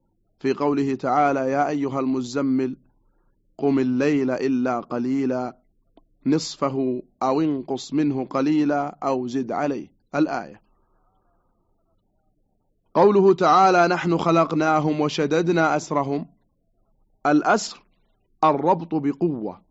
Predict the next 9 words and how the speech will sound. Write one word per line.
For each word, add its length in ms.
مأخوذ 540
من 220
الأسر 500
وهو 340
جلد 360
البعير 680
رطبا، 440
وهو 280
القد، 500